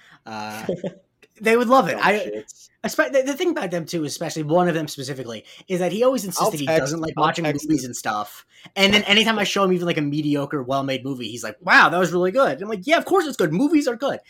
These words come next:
Speaker 1: Anyway.
Speaker 3: Yeah, I'll text, I'll text
Speaker 1: So
Speaker 3: his
Speaker 1: wrapping
Speaker 3: girlfriend.
Speaker 1: up, wrapping up.
Speaker 3: That'll get him.
Speaker 1: Uh, I wanna thank everyone for listening. This
Speaker 2: Yes.
Speaker 1: movie's so fucking good. I could talk about it forever. I'm glad we could do it. Um,
Speaker 2: Yep.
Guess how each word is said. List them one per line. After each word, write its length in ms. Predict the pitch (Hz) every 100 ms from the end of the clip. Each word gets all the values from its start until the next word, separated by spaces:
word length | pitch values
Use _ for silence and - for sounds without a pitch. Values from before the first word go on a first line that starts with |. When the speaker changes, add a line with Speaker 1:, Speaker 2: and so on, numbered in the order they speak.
| _ -
Speaker 1:
Anyway. 300 | 214 110 104 - - _
Speaker 3:
Yeah, 140 | 123 -
I'll 160 | 143 170
text, 320 | 190 165 -
I'll 120 | 135
text 280 | 147 - 160
Speaker 1:
So 80 | 170
Speaker 3:
his 120 | 123
Speaker 1:
wrapping 300 | 165 196 196
Speaker 3:
girlfriend. 260 | 151 127 135
Speaker 1:
up, 80 | - _ _ _ -
wrapping 340 | 160 175 170
up. 240 | 117 107 - _
Speaker 3:
That'll 280 | 135 151 147
get 220 | 139 117
him. 160 | 110 110 -
Speaker 1:
Uh, 540 | 127 123 123 127 123 - _ _ _ -
I 100 | 170
wanna 120 | 180
thank 160 | 180 156
everyone 200 | 135 123
for 100 | 127
listening. 440 | 117 135 127 127 _ _ _
This 160 | 143 123
Speaker 2:
Yes. 180 | 113
Speaker 1:
movie's 280 | 160 156 151
so 100 | 170
fucking 240 | 147 143 127
good. 300 | 127 123 127 -
I 60 |
could 80 | 120
talk 80 | 139
about 120 | 127
it 40 | 123
forever. 300 | 139 131 127
I'm 80 |
glad 280 | 131 143 143
we 60 | 135
could 140 | 143
do 140 | 220 226
it. 120 | 233 _ - - - 170
Um, 220 | 156 147
Speaker 2:
Yep. 200 | 156